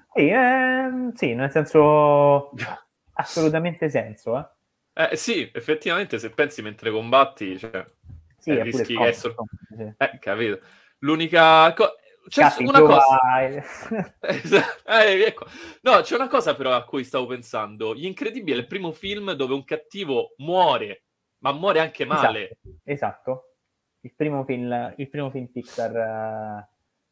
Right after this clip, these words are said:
Speaker 2: Dove c'è un
Speaker 1: eh,
Speaker 2: morto,
Speaker 1: sì,
Speaker 2: proprio.
Speaker 1: sì.
Speaker 2: Eh, è
Speaker 1: Assolutamente
Speaker 2: terri-,
Speaker 1: sì.
Speaker 2: perché è anche terribile poi, cioè viene, eh, tritato da la turbina di un <laughs> aereo, cioè,
Speaker 1: Eh,
Speaker 2: ragazzi.
Speaker 1: comunque,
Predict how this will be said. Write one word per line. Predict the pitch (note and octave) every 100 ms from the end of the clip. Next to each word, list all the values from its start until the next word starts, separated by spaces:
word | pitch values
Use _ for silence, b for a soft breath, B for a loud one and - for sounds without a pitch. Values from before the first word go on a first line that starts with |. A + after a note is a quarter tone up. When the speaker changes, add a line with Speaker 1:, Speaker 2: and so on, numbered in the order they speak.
| _ _ _ _ _ _ B2
Speaker 2:
Dove | A#2
c'è | A2+
un | A2+
Speaker 1:
eh, | A2+
Speaker 2:
morto, | A2+ A2 A2 A#2
Speaker 1:
sì, | A#2 _
Speaker 2:
proprio. | _ G#2+ G#2+
Speaker 1:
sì. | A2+
Speaker 2:
Eh, | - _ _ _ _ _ _ _ _ _ _ C3
è |
Speaker 1:
Assolutamente | - C3 B2+ A#2+ A#2
Speaker 2:
terri-, | - A2+
Speaker 1:
sì. | _ _ _ _ _
Speaker 2:
perché | C#3 C3
è | G#3
anche | - E3+
terribile | C#3+ C#3+ G#3+ G#2+ G#2+ A2
poi, | A2+ G#2+
cioè | G#2 A#2+
viene, | A#2+ C#3+ C#3 C#3 C#3 C3+ C3 C3 A#2 A#2 A#2 A#2 b b b _ _
eh, | - G#2+ G#2+ G#2+ G#2+ G#2 G#2 G#2
tritato | - C#3+ C#3+ E3 D#3+ E3 D3+
da | C3+ B2+ B2+ B2
la | B2+ B2+
turbina | - C3+ B2+ C#3+ D#3 C#3
di | B2
un | B2+
<laughs> | B2 D3 - - - D5 - -
aereo, | F#3+ D3 C#3+ - -
cioè, | - E3
Speaker 1:
Eh, | D3+ C#3
Speaker 2:
ragazzi. | C#3 F#3 A2+
Speaker 1:
comunque, | B2 B2 - A2